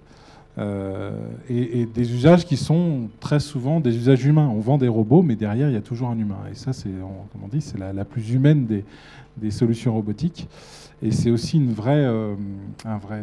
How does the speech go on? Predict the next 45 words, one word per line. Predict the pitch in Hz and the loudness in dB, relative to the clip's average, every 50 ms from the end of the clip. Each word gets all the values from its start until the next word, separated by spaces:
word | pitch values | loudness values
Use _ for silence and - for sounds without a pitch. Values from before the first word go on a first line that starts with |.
| 101 98 101 | -10 -10 -10
un | 107 | -12
vrai | 98 98 110 | -8 -6 -8
plaisir | 110 - - 131 127 127 123 135 147 156 151 | -8 -2 4 4 4 6 6 6 4 4 4
pour | 156 - 107 107 | 2 -4 -4 -2
nous | 110 123 131 | 0 0 0
de, | 127 113 104 101 95 95 95 - - - | 0 0 -2 -2 -4 -6 -8 -12 -10 -8
de, | 104 101 98 | -6 -6 -6
bah, | 95 95 95 | -6 -10 -12
de, | 90 92 92 92 92 92 - | -12 -12 -14 -14 -14 -12 -12
de | 107 98 - - - - | -14 -14 -14 -20 -6 -6
participer | - - - - 135 - - - 123 - 139 | -6 -6 -6 -12 -14 -16 -12 -14 -6 -2 -2
à | 117 104 | -2 -2
des | 107 | -4
projets | 101 - - 113 101 117 117 | -6 -6 -8 -6 -6 -6 -6
comme, | - 113 95 98 | -6 -8 -10 -8
comme | - - 101 101 | -8 -8 -8 -8
celui-ci, | - - 110 110 113 - - 170 170 | -6 -6 -6 -6 -8 -4 -2 -2 -2
comme | 165 - 107 | -2 -4 -4
Vicky, | 101 95 107 113 113 - 160 170 165 - - - - - - - - - - | -4 -6 -8 -12 -12 -6 -6 -6 -6 -6 -14 -20 -20 -20 -20 -20 -20 -20 -20
qui | - - | -18 -8
sont | - 120 107 | -6 -4 -2
vraiment | 107 120 135 151 | -2 -2 0 0
des | 135 120 | 0 0
projets | 113 - - 117 107 107 | -2 -2 -6 -4 -2 -2
humains. | 107 113 123 139 160 170 | -2 0 0 2 2 0
C'est | 165 - - 110 | 0 -2 -6 -10
aussi | 101 - - 123 | -10 -4 -2 -2
important | 113 - 135 - - - 156 180 | 0 2 0 -2 4 4 4 4
pour | 170 - 117 | 4 0 -2
les | 107 104 98 | -4 -2 -4
équipes | 104 101 - - 147 127 | -6 -10 -8 -8 -8 -6
de | 110 104 | -6 -8
se | 101 - | -8 -8
sentir, | - - 104 101 - - - 123 120 113 101 95 | -10 -12 -12 -12 -12 -10 -8 -6 -6 -6 -6 -8
de | 98 101 | -10 -12
se | 98 - | -14 -12
sentir | - 117 107 - - 107 | -12 -12 -12 -10 -10 -8
utiles, | 117 123 123 - 175 170 151 | -8 -8 -4 -4 -4 -2 -2
d'apporter | 117 110 107 120 - - - - 147 | -4 -4 -4 -4 -8 -6 0 0 0
quelque | 143 147 120 107 - | 0 0 -6 -10 -10
chose | - - 131 127 110 110 | -6 -6 -6 -4 -4 -6
à, | 101 92 92 - - - - - - - - - - - - | -10 -10 -12 -18 -20 -20 -20 -20 -20 -20 -20 -20 -20 -16 -12
à | 107 110 | -12 -12
ces, | - - - 120 113 110 | -12 -8 -6 -4 -2 -2
euh, | 104 101 98 101 101 101 | -2 -4 -4 -6 -6 -8